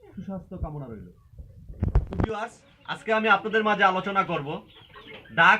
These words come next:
প্লেগ টিকা নিয়ে। আপনারা যারা এই হাঁসের খামার বা মুরগির খামার করতেছেন, প্রত্যেককেই আমি অনুরোধ করব, আপনারা টিকা প্রদান অবশ্যই করবেন। ভিউয়ার্স,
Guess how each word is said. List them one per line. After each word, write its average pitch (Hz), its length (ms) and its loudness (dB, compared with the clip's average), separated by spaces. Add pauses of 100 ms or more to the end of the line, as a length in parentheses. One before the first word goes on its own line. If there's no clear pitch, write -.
(160)
প্লেগ 208 240 0 (120)
টিকা 180 260 -2
নিয়ে। 101 140 -10 (1120)
আপনারা 220 280 6 (500)
যারা 180 260 4
এই 208 80 2 (100)
হাঁসের 185 420 2 (100)
খামার 190 380 2
বা 180 80 2 (100)
মুরগির 180 380 -4
খামার 185 320 0
করতেছেন, 143 420 -8 (600)
প্রত্যেককেই 196 680 2 (800)
আমি 175 180 0
অনুরোধ 220 240 0 (100)
করব, 214 140 4 (140)
আপনারা 196 240 2 (680)
টিকা 214 300 2
প্রদান 208 320 2
অবশ্যই 214 400 -4
করবেন। 110 260 -6 (460)
ভিউয়ার্স, 214 320 4